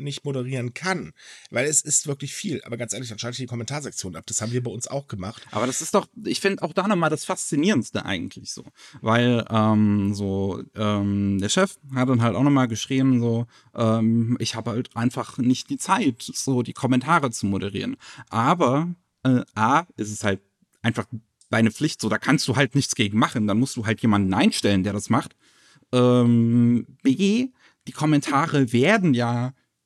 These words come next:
Speaker 2: quasi moderiert, indem er sie halt zuerst freigeben muss. Er sieht ja,
Speaker 1: Richtig.
Speaker 2: was da vorher steht, wenn er es freigeben muss. Und
Speaker 1: Gut,
Speaker 2: wenn dann
Speaker 1: da
Speaker 2: halt F-, Hate-Kommentare dann da stehen und er die sogar freigibt,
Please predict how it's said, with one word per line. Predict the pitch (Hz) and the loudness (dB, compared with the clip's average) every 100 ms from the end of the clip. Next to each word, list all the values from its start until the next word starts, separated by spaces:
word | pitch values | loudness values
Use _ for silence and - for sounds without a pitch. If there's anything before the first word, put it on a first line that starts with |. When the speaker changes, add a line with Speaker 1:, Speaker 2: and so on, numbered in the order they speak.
| _ _ | _ _
Speaker 2:
quasi | - 135 151 185 190 156 170 | -14 0 2 4 2 0 -2
moderiert, | 160 151 151 165 147 156 147 - | 0 -2 -2 0 0 0 0 0
indem | 151 135 143 | 0 4 4
er | 143 | 4
sie | 131 120 | 4 2
halt | 117 - | 2 2
zuerst | 123 104 - | 0 0 0
freigeben | 196 - 175 190 170 | 2 2 0 -2 -2
muss. | 143 - | -6 -2
Er | 123 | 0
sieht | 123 165 254 123 | 4 4 2 2
ja, | - | 2
Speaker 1:
Richtig. | 120 | 4
Speaker 2:
was | 143 - | 2 2
da | 151 127 | 0 0
vorher | - 151 113 104 | 0 0 2 0
steht, | - 139 139 - _ - | 0 0 -2 -6 _ -4
wenn | 113 107 | 2 2
er | |
es | 101 - | 2 0
freigeben | 190 - 98 95 | 2 2 0 -2
muss. | 87 - - - - - | -2 -4 -8 -12 -14 -10
Und | - | -2
Speaker 1:
Gut, | 120 | 4
Speaker 2:
wenn | 135 156 | 6 6
dann | 147 | 6
Speaker 1:
da | 147 | 6
Speaker 2:
halt | 135 131 - | 4 2 -4
F-, | 139 - | -8 -8
Hate-Kommentare | 131 123 190 - 220 156 147 139 127 131 | -6 2 0 2 2 4 4 2 0 0
dann | 127 127 | 2 2
da | 113 | 0
stehen | - 151 127 | -2 2 2
und | 120 - | 2 4
er | 240 294 | 4 4
die | 269 | 0
sogar | 247 220 139 127 | 0 0 0 -2
freigibt, | - - 370 339 - 226 117 - | -2 -4 -2 -2 0 -2 -2 -10